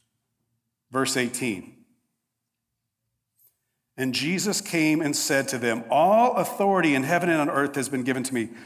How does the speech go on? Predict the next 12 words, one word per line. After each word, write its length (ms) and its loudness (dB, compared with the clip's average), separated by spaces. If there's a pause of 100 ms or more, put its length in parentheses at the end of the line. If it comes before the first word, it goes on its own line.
(180)
This 160 -6
is 120 -6
right 160 2
out 100 -2
of 60 -6
Colossians 520 0
one. 380 -2
You 80 -6
see 160 -2
the 100 0
similarities 640 2
here? 360 -2